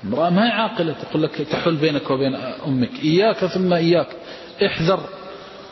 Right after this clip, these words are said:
ولا يتسلط عليك حب الزوجة وحب الأولاد على حب الوالدين. ونسأل الله بعزته وجلاله وعظمته وكماله وأسمائه الحسنى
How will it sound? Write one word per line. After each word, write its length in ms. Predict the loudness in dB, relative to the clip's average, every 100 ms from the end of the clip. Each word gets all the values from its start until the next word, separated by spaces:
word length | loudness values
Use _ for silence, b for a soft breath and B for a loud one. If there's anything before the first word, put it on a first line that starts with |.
| -10 0
ولا 240 | 4 4
يتسلط 500 | 4 0 2 2 2
عليك 300 | 2 0 0
حب 280 | -2 0 0
الزوجة 520 | 2 4 4 6 4
وحب 300 | 2 0 0
الأولاد 460 | 2 4 4 2 2
على 180 | 0 0
حب 240 | -2 -2
الوالدين. 560 | 0 2 2 2 0 0 -6 -14 -16 -18 B B B B B B -2
ونسأل 300 | 0 2 0
الله 240 | 2 0 0
بعزته 480 | -2 0 0 2 2
وجلاله 600 | 2 2 2 2 2 0
وعظمته 640 | 0 0 2 0 2 2
وكماله 560 | 2 2 2 2 2 2
وأسمائه 520 | 0 0 0 0 0
الحسنى 480 | 0 -2 -2 0